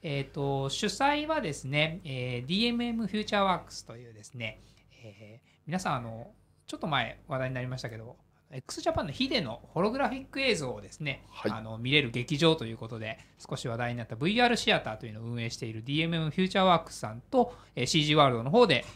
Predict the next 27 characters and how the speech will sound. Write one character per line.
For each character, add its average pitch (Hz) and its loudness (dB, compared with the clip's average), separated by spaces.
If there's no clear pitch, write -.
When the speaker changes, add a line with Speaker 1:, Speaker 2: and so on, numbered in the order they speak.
Speaker 1:
一 143 -8
緒 143 -2
に 127 -2
や 117 0
ら 117 -2
せ - -10
て 131 -8
い 117 -6
た 123 -4
だ - -4
く 277 -6
コ 185 2
ン 139 0
テ 110 -6
ス - -10
ト - -14
が、 185 8
え 127 -6
ー 120 -6
と、 - -14
七 - -4
月 240 -2
の 208 0
八 226 6
日 233 0
か 226 6
ら、 196 8